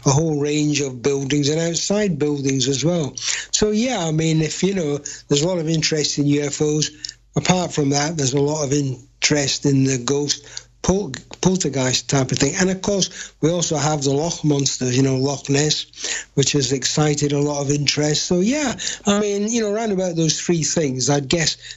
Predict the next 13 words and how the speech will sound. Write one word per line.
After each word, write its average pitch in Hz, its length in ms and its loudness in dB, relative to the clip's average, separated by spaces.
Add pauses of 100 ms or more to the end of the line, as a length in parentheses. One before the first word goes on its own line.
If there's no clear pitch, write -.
there 143 140 2
was 139 160 0
a 139 80 0
lot 143 320 -2
of 120 80 -6
focus, 160 640 0 (260)
a 139 40 2
lot 143 200 2
of 127 60 -2
attention 147 540 0
in 143 140 0
the 135 80 0
media 156 500 0